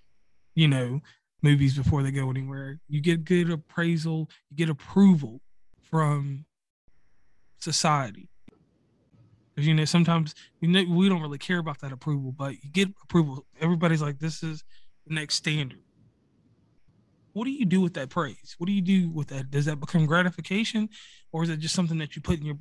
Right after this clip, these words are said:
your pocket and like, "Okay, I got this under my belt. I'm gonna be humble and move on"?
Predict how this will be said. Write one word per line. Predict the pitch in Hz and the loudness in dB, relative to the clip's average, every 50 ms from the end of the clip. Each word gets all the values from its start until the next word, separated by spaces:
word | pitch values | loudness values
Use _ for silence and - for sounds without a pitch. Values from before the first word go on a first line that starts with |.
| - - | -12 -14
your | 143 135 | -14 -10
pocket | - 165 160 156 147 - 151 143 | -6 -4 -4 -4 -6 -8 -12 -12
and | 147 143 139 | -12 -12 -12
like, | 139 135 - - - - | -14 -14 -14 -16 -14 -6
"Okay, | 156 151 147 147 151 147 143 | -6 -6 -4 -2 -4 -2 -2
I | 143 | -4
got | 147 151 147 139 | -4 -6 -8 -8
this | - 151 - - | -8 -10 -4 -2
under | 160 147 143 | -2 -2 -2
my | 139 127 | -4 -4
belt. | 127 131 147 147 139 131 - - _ - | -4 -4 -4 -6 -6 -8 -14 -20 _ -8
I'm | - 139 | -6 -4
gonna | 143 143 135 131 131 | -4 -4 -4 -6 -8
be | 127 135 147 | -4 -4 -4
humble | 143 - 160 147 147 139 135 131 | -2 0 -2 -2 -2 -2 -4 -6
and | 127 131 | -6 -6
move | 135 135 131 127 | -6 -6 -6 -8
on"? | 139 135 | -10 -12